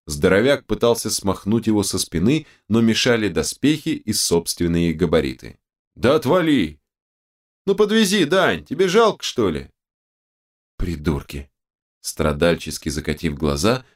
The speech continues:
буркнула Ката. Она сегодня что-то вообще не в настроении. «Эй, а ты-то чего притих, мангуст?» Оглянулся на меня рыжий.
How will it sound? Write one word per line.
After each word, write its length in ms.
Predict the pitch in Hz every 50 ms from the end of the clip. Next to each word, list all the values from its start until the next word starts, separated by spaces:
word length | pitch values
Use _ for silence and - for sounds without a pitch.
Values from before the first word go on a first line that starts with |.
| _ _
буркнула 600 | - 76 80 85 87 82 - - 90 87 87 87 87
Ката. 480 | - - 64 53 50 - 53 - - _ _ _ _ _ _ _ _ _ _ -
Она 220 | 73 80 92 95
сегодня 400 | 95 - 101 98 101 98 98 95
что-то 320 | - - - 98 - 95
вообще 400 | 92 101 104 104 - - - 98
не 140 | 73 69 71
в 80 | 69 69
настроении. 760 | 71 71 - - - 82 78 69 - - - - - - - _ _ _ _ _ _ _ _ _ _ _ _ _ _ _ _ _ _ _ _ _ _ _ _ _ _ _ _
«Эй, 340 | - 127 131 113 87 73 - _ _ _ _ _ _ _ _ _ _ _ _ _ _ _ _ _
а 160 | 90 95 98
ты-то 260 | - 147 127 - 117
чего 240 | - - 117 107 98
притих, 420 | 95 101 101 - - 104 - -
мангуст?» 520 | - 76 76 76 71 71 73 - - - _ _ _ _ _ _ _ _ _ _ _ _ _ _ _ _ _ _ _ _ -
Оглянулся 640 | 87 85 82 82 80 73 76 87 92 90 - - 87
на 60 | 85
меня 360 | 82 80 76 73 76 78 85
рыжий. 420 | 87 80 73 69 78 73 65 -